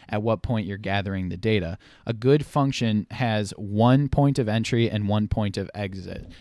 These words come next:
And so what I mean by that, let's go ahead and take a look at the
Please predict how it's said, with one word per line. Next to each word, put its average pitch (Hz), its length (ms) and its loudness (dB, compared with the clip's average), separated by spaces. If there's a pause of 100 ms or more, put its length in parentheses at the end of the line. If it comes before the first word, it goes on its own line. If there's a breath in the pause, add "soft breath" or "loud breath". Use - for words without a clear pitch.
(140 loud breath)
And 123 120 0
so 139 160 2
what 135 120 4
I 117 80 2
mean 143 220 0
by 117 180 2
that, 123 340 2
let's 117 200 0
go 135 140 2
ahead 127 200 2
and 113 100 2
take 110 240 -2
a 110 40 0
look 104 360 0
at 95 340 -4 (420 soft breath)
the 95 460 -2